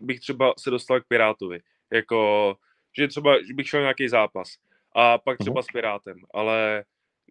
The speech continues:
Speaker 1: když šampion je stejně Karlo, jakože šampion, šampion, který je nekorunovaný, je Carlos a všichni to vědí v té osm čtyřicet. Jako, že já, tím já vůbec nesnižuju to, že teď Pirát drží ten titul. Je to, je to, pro mě je to dvojka té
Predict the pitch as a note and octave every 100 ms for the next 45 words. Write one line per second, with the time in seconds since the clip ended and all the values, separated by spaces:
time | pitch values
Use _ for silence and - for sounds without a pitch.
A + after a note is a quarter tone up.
0 | _ A#2+ A#2 - C3+ A#2+ B2+ C3 B2+ B2+
1 | B2 B2+ C3+ D3 B2 G2+ F#2+ A2+ C3 B2
2 | B2 A2+ - _ _ - C3+ C3+ C#3 C#3+
3 | C#3 - - - C3+ C3+ D3 D3 C#3+ C#3
4 | C#3 C#3 C#3 C#3 C#3 C3+ C3 C#3 C#3 C3+
5 | C#3 C#3 C#3 C#3 C#3 C3+ - C#3+ C3+ D3
6 | C#3+ B2 A#2 A2+ G#2 - G2 - - _
7 | _ _ A2+ A2+ B2+ B2 B2 C#3 C#3+ -
8 | C#3+ D3+ D3+ D3+ D#3+ F3+ F3 D3+ D3 B2+
9 | C3+ B2+ B2 C3+ B2 - C3 A#2 _ -
10 | - C#3 C3 B2+ B2 A#2+ B2 A#2+ A#2+ A2+
11 | A2 G#2+ A2 - B2 - B2 - C3 C3
12 | - _ _ - A#2+ - C#3+ C#3 C#3+ C3+
13 | C3+ D3 C3 C#3 C3+ C3+